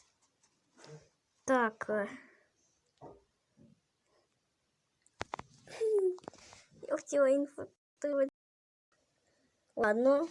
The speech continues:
Уя-я, уя-я. Так, скріншот. <laughs> Зірка номер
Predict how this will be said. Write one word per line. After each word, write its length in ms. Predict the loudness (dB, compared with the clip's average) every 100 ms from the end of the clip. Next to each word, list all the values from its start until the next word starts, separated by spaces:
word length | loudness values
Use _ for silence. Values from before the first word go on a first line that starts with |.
| -10 -20 -20 _ _ _ _ _ _ -20 -10
Уя-я, 1000 | -8 -6 -8 -8 -6 -4 -2 -2 -4 -4 -6
уя-я. 880 | -8 -12 -12 -12 -10 -10 -10 -12 -14 -16 -18 _ _ _ _ _ _ _ _ _ _ _ _ _ _ _ _ -20 -20 _ _ _ -8
Так, 260 | -8 -6
скріншот. 1300 | -10 -14 -8 -4 -4 -6 -8 -8 -6 -8 -12 -20 -20 _ _ _ _ _ _ _ _ _ _ _ _ _ _ _ _ _ _ -8
<laughs> 920 | -6 -6 -8 -8 -8 -10 -10 -10 -12 _ _ -20 -20 _ _ _ _
Зірка 800 | -6 -4 -2 -4 -2 -2 -2 -4 -8 _ _ _ _ _
номер 480 | -4 -2 0 0 -4